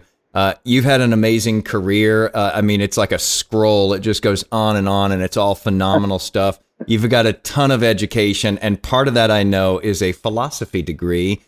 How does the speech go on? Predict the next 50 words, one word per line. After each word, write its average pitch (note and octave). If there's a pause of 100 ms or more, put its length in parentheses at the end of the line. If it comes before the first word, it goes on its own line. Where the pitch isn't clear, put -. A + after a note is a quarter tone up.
(260)
Uh, G2
so A#2+
I B2
want D#3+
you E3+
to D3
get D3
philosophical D3
for F#2+
us F#2+
here G2+
for G#2
just G2+
a G2+
moment G2
about F#2+
this G2+
program G2+
that's F#2+
led G2
by G2+
this G2
country A2
that G2+ (360)
is A#2+
a A2+
great B2+
country, C3
but A2
it A#2
can A#2+
get B2
so B2
divided A2+
and G#2+
fight A#2
with A#2+
itself A2+
so A2+
much. G#2+ (360)
Uh, A#2
but A#2+
yet C#3+
we C3+
reach C3
way A#2+
out G#2
there G2
like G2+
this. G2+